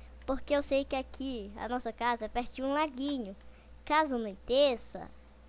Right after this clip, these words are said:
calma. Que eu, que eu sei que se eu fizer uma torre gigante, eu vou saber onde é que eu tô, né? Então vai ser bem especial a gente pegar madeira, porque a torre gigante vai ser de madeira.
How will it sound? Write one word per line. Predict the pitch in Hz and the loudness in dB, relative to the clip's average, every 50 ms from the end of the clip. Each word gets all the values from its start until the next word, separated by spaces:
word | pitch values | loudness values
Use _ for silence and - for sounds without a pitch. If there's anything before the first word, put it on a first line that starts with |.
| - - - - - - - - - - - - - - - - - - | -20 -20 -20 -20 -20 -20 -20 -20 -20 -20 -20 -20 -20 -20 -20 -20 -20 -10
calma. | - 233 233 233 220 202 - - - - - - - - - - - - - - - - - - - - - - - - - - - - - - | -4 0 2 2 2 0 -2 -6 -10 -14 -16 -18 -20 -20 -20 -20 -20 -20 -20 -20 -20 -18 -18 -18 -20 -20 -20 -20 -20 -20 -20 -20 -20 -20 -20 -20
Que | - - 208 220 226 | -16 -12 -4 0 2
eu, | 233 233 233 233 233 233 226 - - - - - - - - - - - - - - - - - - - - - - - - - - - - - - - - - - | 2 4 4 4 4 4 2 -2 -8 -16 -18 -20 -20 -20 -20 -20 -20 -20 -20 -20 -20 -20 -20 -20 -20 -20 -18 -18 -18 -16 -16 -16 -16 -16 -16 -18 -18 -18 -18 -16 -10
que | - 226 | -4 -2
eu | 226 233 226 | -2 -2 -4
sei | - - - - - - - - - - - 226 226 233 240 262 254 - - | -6 -12 -16 -16 -16 -16 -16 -16 -10 -6 -2 0 2 2 0 0 -2 -8 -10
que | - 262 262 | -8 -8 -8
se | - - - 247 | -6 -4 -2 0
eu | 247 247 | 0 0
fizer | - 220 226 226 226 | -2 -4 -2 0 0
uma | 233 233 226 | 0 0 -2
torre | 226 - 233 247 247 226 | -2 -2 -2 0 0 0
gigante, | 233 214 254 247 220 208 220 214 214 226 240 247 - 269 - - - - - - - - | -2 -2 -6 -6 -4 0 2 2 2 2 0 -2 -4 -6 -8 -8 -12 -14 -16 -14 -10 -6
eu | 214 | -2
vou | 214 233 | -2 0
saber | 240 - 247 233 220 233 233 233 | 2 2 2 4 4 4 2 2
onde | 240 233 240 | 2 2 0
é | 233 | 0
que | - - 240 | 0 0 0
eu | 240 233 170 - - - - - - - - - - - - | 2 0 0 -2 -8 -16 -16 -16 -16 -18 -18 -20 -20 -10 -4
tô, | - 220 208 196 185 | -2 0 0 0 0
né? | 185 180 180 185 196 185 | -2 -4 -6 -6 -8 -8
Então | 196 - - 202 202 | -8 -6 -4 -4 -2
vai | 202 220 | -2 -4
ser | - - 202 | -4 -6 -6
bem | 208 214 | -4 -4
especial | 226 - - 240 240 - 233 220 | -4 -4 -4 -4 -4 -2 0 0
a | 226 | 0
gente | 220 233 - | -2 -2 -4
pegar | - 226 220 226 226 | -4 -4 -2 -2 -2
madeira, | 233 240 226 220 220 220 214 | -2 -2 -2 -2 -2 -2 -4
porque | - 226 - 226 | -6 -6 -6 -6
a | 220 | -4
torre | - 226 226 233 226 | -2 -2 -2 -2 -2
gigante | 226 214 220 220 220 - | -6 -6 -4 -4 -4 -2
vai | - 226 | -2 -2
ser | - - 226 | 0 -2 -2
de | 240 | -2
madeira. | 240 247 247 220 175 - - | -2 -2 -2 -4 -6 -8 -10